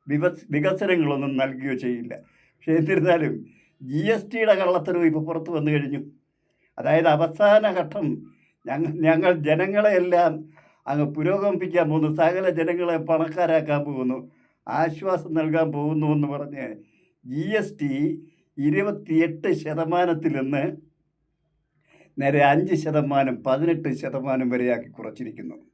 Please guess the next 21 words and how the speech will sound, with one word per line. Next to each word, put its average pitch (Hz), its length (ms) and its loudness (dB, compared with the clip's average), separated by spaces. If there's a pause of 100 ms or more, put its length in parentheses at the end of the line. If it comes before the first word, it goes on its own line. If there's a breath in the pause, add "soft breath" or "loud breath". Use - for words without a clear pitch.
(800)
അപ്പോൾ 123 200 -6
അവിടെ 135 180 -2 (100)
പ്രധാനമായി 151 540 0
ഉദ്ദേശിക്കുന്ന 143 460 -6 (220)
ഒരു, 131 120 -4 (500 soft breath)
ഉദിച്ചു 147 300 -6
വരുന്നൊരു 151 420 4
ചോദ്യമുണ്ട്. 135 580 -2 (680 soft breath)
രണ്ടായിരത്തി 160 680 4
പതിനേഴ് 170 500 4
പതിനെട്ട് 160 400 2
കാലഘട്ടത്തിൽ 156 600 0 (720 soft breath)
ഈ 139 140 2 (220)
ജി 147 120 -2 (120)
എസ് - 180 -2
ടി 202 80 -6 (140)
നടപ്പാക്കി 156 560 -2
തുടങ്ങുമ്പോൾ 139 580 0 (1120)
വെറും 156 340 0 (220)
പന്ത്രണ്ട് 180 540 0 (100)
ശതമാനം 160 500 4